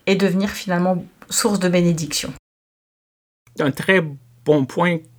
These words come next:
Speaker 2: que tu soulèves, que c'est facile de juger les traditions des autres sans
Speaker 1: Hmm.
Speaker 2: comprendre qu'est-ce qu'il y a en dessous. Oui, il y a des traditions, je crois, on peut dire, ça va pas. Souvent,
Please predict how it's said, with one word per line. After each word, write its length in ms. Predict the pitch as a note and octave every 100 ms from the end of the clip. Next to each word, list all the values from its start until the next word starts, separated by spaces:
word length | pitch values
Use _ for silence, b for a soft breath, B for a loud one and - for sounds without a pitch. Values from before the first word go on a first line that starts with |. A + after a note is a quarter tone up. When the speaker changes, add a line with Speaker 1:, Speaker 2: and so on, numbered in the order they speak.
| -
Speaker 2:
que 100 | D#3+
tu 120 | B2+
soulèves, 1080 | - - - B2 A#2+ C#3 - F2+ E2 - - - - -
que 460 | - - D#3+ E3+ F#3 - _ _ _ _ _ _ _
c'est 140 | - C#3
facile 360 | - - D#3+
de 80 | C#3
juger 400 | A2+ B2 A2+ C3
les 140 | B2+ A2+
traditions 600 | - A#2 - - A#2+ A#2+
des 360 | A2+ G2+ G#2
autres 460 | A2 C3+ - - - - -
sans 440 | - - D#3+ D3
Speaker 1:
Hmm. 100 | G#3
Speaker 2:
comprendre 560 | F#3+ C3 C3 D3 D3+ -
qu'est-ce 240 | D3 -
qu'il 300 | - - B2+ B2
y 100 | C#3+
a 200 | D3 - -
en 160 | C3
dessous. 680 | B2+ A2 A#2 - - E3+ E3 - _ _ _
Oui, 540 | C3+ C3+ E3+ B3+ - -
il 100 | D3
y 20 |
a 40 |
des 180 | C#3 C#3+
traditions, 840 | C#3 D3 C3+ B2 - D#3 E3 G3 - - -
je 140 | -
crois, 380 | - D3+ D#3 F3+ - - -
on 80 | D#3
peut 140 | C#3+
dire, 280 | B2+ C#3+ E3
ça 260 | - - D#3+
va 140 | C#3
pas. 280 | B2+ A2 - - - _ _ _
Souvent, 840 | - - - F#3 E3 E3 G3 B3+